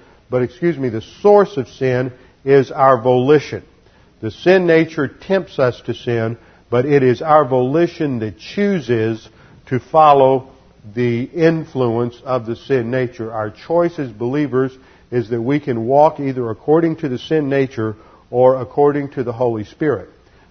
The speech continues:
Once we choose to sin, at that point we're under the influence of the sin nature, and everything we do is a result of sin nature influence.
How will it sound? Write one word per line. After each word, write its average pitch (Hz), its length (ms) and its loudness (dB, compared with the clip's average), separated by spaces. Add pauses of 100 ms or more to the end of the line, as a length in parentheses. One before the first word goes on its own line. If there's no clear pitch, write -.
Once 135 360 0
we 156 160 0
choose 180 400 -4
to 139 120 -6
sin, 135 380 0
at 117 120 -4
that 139 240 0
point 139 300 0
we're 120 180 -2
under 135 240 -2
the 123 220 -4
influence 147 460 -4
of 120 60 -10
the 117 80 -6
sin 131 280 -4
nature, 120 320 -4
and 113 120 -10
everything 147 500 -2
we 131 120 -2
do 110 420 -2 (400)
is 120 400 0 (160)
a 113 180 -4
result 107 540 2
of 110 140 -8
sin 135 240 -2
nature 120 320 -6
influence. 131 540 -6